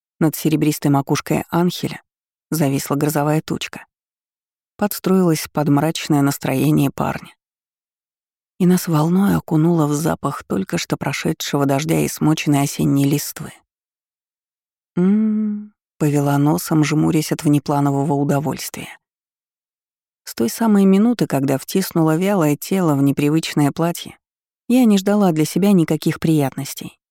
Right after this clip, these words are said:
В расписании значились одни страдания. Но этот запах. «На танцы не рассчитывай», сокрушил надежды задумчивый спутник, выданный мне вместе с платьем и четкими инструкциями.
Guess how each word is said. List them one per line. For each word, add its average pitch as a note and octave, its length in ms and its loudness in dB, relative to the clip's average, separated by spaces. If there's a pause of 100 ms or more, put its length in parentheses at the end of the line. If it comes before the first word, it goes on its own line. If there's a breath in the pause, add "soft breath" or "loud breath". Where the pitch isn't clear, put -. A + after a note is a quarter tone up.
(460)
В F#3+ 80 -2
расписании A3+ 720 4
значились F3+ 640 2
одни E3 300 2
страдания. D#3 760 -4 (600)
Но C#3 120 2
этот C3+ 320 -2
запах. D3 600 -6 (1120)
«На C3 240 -2
танцы E3+ 480 0
не C3+ 240 4
рассчитывай», - 720 -4 (800)
сокрушил F#3+ 540 2
надежды F#3 500 4
задумчивый E3+ 640 2
спутник, - 560 -10 (580)
выданный G#3 500 4
мне F3 300 4
вместе D#3+ 400 2
с - 100 -6
платьем D#3+ 560 0
и C3 100 2
четкими D3+ 500 0
инструкциями. - 800 -4